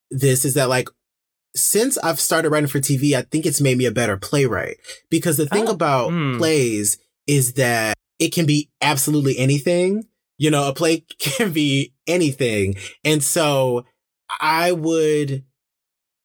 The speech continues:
Speaker 1: kind of just write, if I was starting a play, I would just, like, go from a blank page to just, like, starting to type. And, like, I would start a play without, I'd have a feeling, I have an emotion, I'd have maybe one scene in mind,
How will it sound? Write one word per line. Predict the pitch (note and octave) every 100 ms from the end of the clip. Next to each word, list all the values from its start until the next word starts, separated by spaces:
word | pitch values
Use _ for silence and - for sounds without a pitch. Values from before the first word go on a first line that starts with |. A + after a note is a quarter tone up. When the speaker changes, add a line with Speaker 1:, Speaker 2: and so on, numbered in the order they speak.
| _
Speaker 1:
kind | - F3 D#3 D#3 C#3+
of | C#3 C3+ B2 C#3
just | C3 D3 C#3 -
write, | A#2+ B2 B2+ C3 C3 A2+ - D3+
if | D3
I |
was | E3 D#3+
starting | E3 D#3
a | B2
play, | - D3+ C3
I | B2
would | B2+ A#2+
just, | C3 -
like, | B2 A#2 - - _ _ _ _ D3+
go | E3 E3
from | E3 E3+
a | C3
blank | C#3 C#3 C3+
page | C3+ B2 A#2+ -
to | B2+
just, | B2+ B2+
like, | A2 - -
starting | - D3 C#3 B2+
to | C#3
type. | C#3 A#2 -
And, | A#2+ B2+
like, | C3 -
I | D3
would | C#3+
start | - D#3+ E3
a | C#3
play | - C#3+ C3+
without, | C3 B2+ B2+ A#2+ - -
I'd | D3+
have | E3 C#3 -
a | C#3
feeling, | - F3+ F#3 D3 B2 A#2
I | B2
have | C#3+
an | C#3
emotion, | C#3 C#3+ D3+ C3+ C3+ A#2
I'd | A#2+
have | C3 B2
maybe | C3 C3 B2+
one | A#2 C#3+ D3
scene | - D3+ C#3+
in | A#2
mind, | G#2+ G#2 G2 G2+